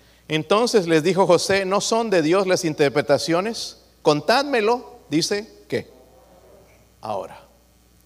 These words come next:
Aquí hay otra lección. Este es el joven que reconoce a Dios en todo. Este mensaje, esta serie de, de, de, de mensajes es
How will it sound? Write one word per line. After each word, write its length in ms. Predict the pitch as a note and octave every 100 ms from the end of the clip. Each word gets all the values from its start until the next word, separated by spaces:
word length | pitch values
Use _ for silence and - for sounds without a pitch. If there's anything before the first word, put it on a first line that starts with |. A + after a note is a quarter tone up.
| _ _ _ _ _ _ _ _ -
Aquí 200 | - -
hay 140 | B2
otra 640 | D3+ D3+ C3+ C3 A2 - - - _ _ _ _ _ _ -
lección. 520 | - B2 - A3+ G#3 C3 - _ _ _ _ _ _ _ _ _ _ _ _ _ _ _ _ -
Este 220 | C#3 D3
es 120 | -
el 140 | B2+
joven 440 | G#2+ D3+ E3+ G3+ A#3 - _ _ _ _ _ _ _ _ _ -
que 100 | A#2
reconoce 540 | A2 A#2+ A#2 B2+ C#3+
a 60 | A2+
Dios 480 | B2+ C3+ - - _ _ _ _ _ _ _ _ -
en 100 | F#2+
todo. 360 | - - - _ _ _ _ _ _ _ _ _ _ -
Este 240 | - G#3+
mensaje, 500 | F3 D#3 F3+ F3 E3+
esta 380 | D#3+ D#3+ F#3 D#3
serie 320 | - F3+ E3+
de, 200 | D3+ C3+
de, 340 | - C3 C3 -
de, 180 | B2 B2+
de 220 | C3 B2+
mensajes 540 | B2+ B2+ - E3 D3 D3
es 200 | D3